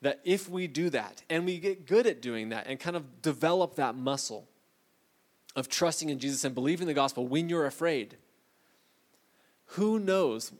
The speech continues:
the kind of person that you could be? Who knows what kind of courage you could exhibit? My hope is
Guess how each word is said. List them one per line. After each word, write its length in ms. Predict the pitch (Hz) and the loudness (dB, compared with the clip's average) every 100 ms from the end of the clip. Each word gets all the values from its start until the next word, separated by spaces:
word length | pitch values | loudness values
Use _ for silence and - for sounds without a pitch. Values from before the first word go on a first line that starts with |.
| _ | _
the 120 | 139 143 | -8 -4
kind 140 | 147 | -4
of 60 | 156 | -2
person 280 | 160 127 117 | -4 -6 -8
that 80 | |
you 120 | 110 123 | -8 -8
could 140 | 127 | -8
be? 240 | 185 - _ _ _ _ _ _ _ _ _ _ | -8 -10 _ _ _ _ _ _ _ _ _ _
Who 240 | - 208 208 | -2 -2 0
knows 380 | 165 180 175 | 0 0 0
what 140 | 143 135 | -4 -6
kind 140 | 139 | -6
of 60 | 131 | -6
courage 360 | - 156 131 | -6 -6 -4
you 80 | 131 | -10
could 160 | 135 123 | -8 -10
exhibit? 440 | 117 117 110 - _ _ _ _ _ _ _ _ _ _ _ _ _ _ _ _ _ _ _ _ _ _ _ _ _ _ _ _ | -10 -12 -12 -16 _ _ _ _ _ _ _ _ _ _ _ _ _ _ _ _ _ _ _ _ _ _ _ _ _ _ _ _
My 160 | 143 135 | -2 0
hope 300 | 165 190 123 | 0 0 -2
is 320 | 110 110 | -6 -10